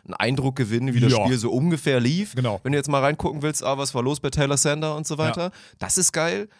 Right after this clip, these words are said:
Speaker 1: Und dann auf dem Niveau, also das wirkt gerade alles ganz geil, was da jetzt so mit Volleyball World da passiert.
Speaker 2: Ja, nach außen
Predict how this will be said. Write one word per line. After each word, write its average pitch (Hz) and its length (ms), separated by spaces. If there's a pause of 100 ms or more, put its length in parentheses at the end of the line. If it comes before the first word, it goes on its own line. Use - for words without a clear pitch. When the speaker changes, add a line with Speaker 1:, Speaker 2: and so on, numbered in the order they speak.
(200)
Speaker 1:
Und 95 120
dann 104 100
auf 107 140
dem 92 160
Niveau, 104 400
also 98 400 (220)
das 95 280
wirkt 127 260
gerade 185 280
alles 190 240
ganz 170 180
geil, 117 400
was 98 160
da 101 100
jetzt 95 160
so 98 240
mit 95 300
Volleyball 101 340
World 101 320
da 95 300
passiert. 90 500 (760)
Speaker 2:
Ja, 165 140
nach 147 100
außen 185 520